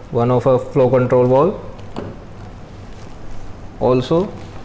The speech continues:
similarly, we again connect a flow control valve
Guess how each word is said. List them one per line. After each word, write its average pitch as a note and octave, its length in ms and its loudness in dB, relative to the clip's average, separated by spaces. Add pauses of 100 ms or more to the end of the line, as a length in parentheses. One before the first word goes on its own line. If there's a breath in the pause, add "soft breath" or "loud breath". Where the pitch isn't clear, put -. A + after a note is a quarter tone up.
(260)
similarly, C3 560 4 (1500)
we B2+ 80 0
again B2+ 280 4
connect C3 500 2 (1080)
a B2 100 0
flow B2 260 2
control B2 560 4 (180)
valve B2+ 400 4